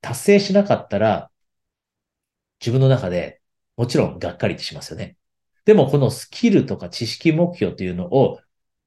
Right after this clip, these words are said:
他の目標とは別にですよ。そのビジネスの目標だったり、プライベートの目標とまた別に立てておくと、少なくとも自分は一年の中でスキルと知識を向上できたという感覚が持てて、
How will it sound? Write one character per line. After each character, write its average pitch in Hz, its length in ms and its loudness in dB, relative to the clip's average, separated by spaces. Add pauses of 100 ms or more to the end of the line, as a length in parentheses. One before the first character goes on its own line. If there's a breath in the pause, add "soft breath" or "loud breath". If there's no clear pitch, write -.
他 147 240 2
の 180 80 4
目 156 120 0
標 143 200 2
と 107 80 0
は - 100 -4
別 143 240 -6
に 117 80 -2
で - 80 -8
す - 100 -8
よ。 147 120 -2
そ 139 120 -2
の 107 120 0
ビ 120 100 0
ジ 147 60 0
ネ 110 100 -2
ス - 80 -12
の 87 80 -10
目 82 220 -12
標 92 180 -6
だ 87 60 -8
っ - 20 -20
た 85 80 -10
り、 78 80 -14
プ - 100 -10
ラ 123 100 4
イ 131 40 4
ベ 131 120 4
ー 120 40 -6
ト - 60 -16
の - 80 -18
目 78 160 -18
標 92 160 -14
と 95 80 -10
ま 107 140 -8
た 120 120 0
別 113 400 -2
に 185 100 4
立 135 200 -2
て 123 100 0
て - 220 -10
お 90 100 -6
く - 80 -20
と、 - 240 0 (220 loud breath)
少 - 260 2
な 262 140 4
く 262 80 -6
と 131 100 2
も 123 340 2 (640)
自 117 100 0
分 127 160 4
は 120 140 4
一 101 300 -8
年 107 160 -2
の 85 80 -8
中 98 240 -6
で 95 280 -6 (200)
ス - 160 -14
キ 202 180 4
ル 123 220 4
と 101 360 0 (360)
知 160 160 0
識 - 240 -8
を 76 80 -10
向 135 260 4
上 127 220 4
で 117 100 0
き 110 80 -12
た 80 100 -8
と - 120 -18
い 85 140 -8
う 87 120 -10
感 120 300 -8
覚 113 220 -6
が 101 120 -2
持 98 160 -4
て - 80 -10
て、 - 320 -6